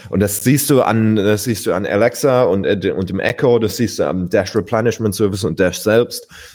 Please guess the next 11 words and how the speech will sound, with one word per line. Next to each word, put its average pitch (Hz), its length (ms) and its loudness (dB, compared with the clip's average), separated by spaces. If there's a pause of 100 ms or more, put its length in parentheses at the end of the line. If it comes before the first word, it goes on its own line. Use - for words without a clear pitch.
(220)
äh, 95 220 2
und 104 260 0
an 104 120 0
A - 40 -4
W 101 360 2
S 92 180 2
I - 40 0
O 92 200 2
T, 104 320 -2
dem 92 580 -2
ganzen 90 460 -2